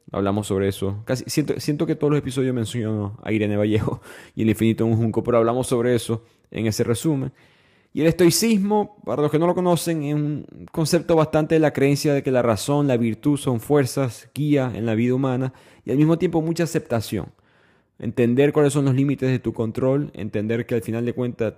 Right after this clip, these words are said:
tu reacción es lo que controla cómo te vas a sentir, no los, las acciones o los hechos que ocurren a tu alrededor. Nada nuevo para nosotros en el dos mil veintitrés, relativamente moderno, en la época de Marco Aurelio,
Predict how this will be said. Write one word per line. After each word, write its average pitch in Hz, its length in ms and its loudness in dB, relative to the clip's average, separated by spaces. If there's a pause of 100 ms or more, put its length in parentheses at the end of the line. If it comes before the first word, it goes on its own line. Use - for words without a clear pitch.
tu 160 160 6
reacción 135 480 -2 (420)
es 104 140 -8
lo 107 100 -2
que 104 140 -4
controla 104 500 0 (800)
cómo 113 240 0
te 110 80 0
vas 107 140 4
a 104 80 0
sentir, 110 380 -2
no 107 160 0
los, 107 560 -4
las 101 140 -6
acciones 107 520 -4
o 98 80 -4
los 92 140 -2
hechos 104 320 -2 (380)
que 95 100 -6
ocurren 104 340 0
a 90 100 -2
tu 92 80 -4
alrededor. 92 480 -2 (380)
Nada 170 840 2
nuevo 160 480 2
para 147 180 4
nosotros 139 520 2
en 127 80 0
el 127 100 -2
dos 123 80 -2
mil 131 160 0
veintitrés, 123 960 -4
relativamente 131 720 0
moderno, 120 480 0 (320)
en 110 140 -6
la 113 80 0
época 113 260 -4
de 110 120 0
Marco 110 260 -2
Aurelio, 117 440 0